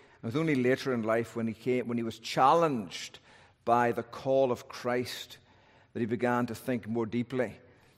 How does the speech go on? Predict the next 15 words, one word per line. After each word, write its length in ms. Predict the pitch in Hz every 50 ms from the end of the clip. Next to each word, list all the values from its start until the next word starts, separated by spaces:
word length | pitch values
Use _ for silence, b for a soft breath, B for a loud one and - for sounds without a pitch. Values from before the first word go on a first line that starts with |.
| b b b b
And 180 | - 110 117 110
the 60 | 117
question 560 | - - - 131 127 143 131 - - - 135
that 180 | 120 107 - 113
gripped 320 | - 127 131 123 - - -
him 280 | 143 139 127 120 113
was, 520 | 110 110 110 113 110 110 110 104 - - - B B B B B B B -
"Was 200 | 117 123 127 -
I 220 | 135 127 143 151 151
prepared 540 | - 147 - - - 139 127 123 123 123 -
to 60 | 117
become 500 | - 117 - - - 127 117 117 113 98 92
this 320 | 120 127 120 - - -
man's 500 | 120 113 110 107 104 101 101 101 98 -
follower?" 760 | - - - - 113 107 104 107 120 117 107 98 87 80 -